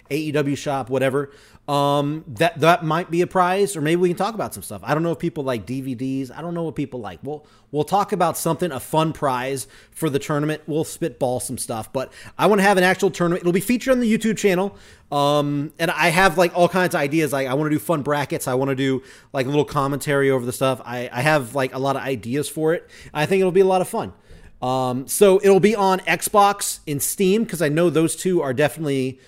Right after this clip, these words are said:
uh, cross-platform. So I'm gonna be recording it on Steam on my screen, so that'll be the easier, 'cause I don't have an Xbox.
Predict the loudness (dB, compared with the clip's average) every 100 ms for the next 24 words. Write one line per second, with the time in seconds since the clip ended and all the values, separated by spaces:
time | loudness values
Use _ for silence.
0 | _ _ -8 -4 -2 -2 -6 -8 -10 0
1 | 0 0 -2 -2 -2 -4 -4 -2 -4 -10
2 | -20 _ _ -10 -4 0 2 4 4 4
3 | 2 -2 -8 -10 -4 0 2 2 2 0
4 | -4 -4 -2 0 0 -2 -4 -6 -4 -4
5 | -4 -4 -6 -4 -4 -6 -6 -8 -8 -8
6 | -8 -10 -10 -10 -12 -14 -16 -14 -16